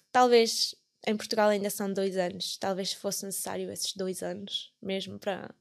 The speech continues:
nos sentirmos preparadas, porque é muita responsabilidade e é um trabalho muito importante, hum, não é?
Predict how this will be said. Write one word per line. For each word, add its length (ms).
nos 140
sentirmos 600
preparadas, 720
porque 340
é 200
muita 360
responsabilidade 880
e 60
é 60
um 60
trabalho 320
muito 220
importante, 580
hum, 340
não 80
é? 120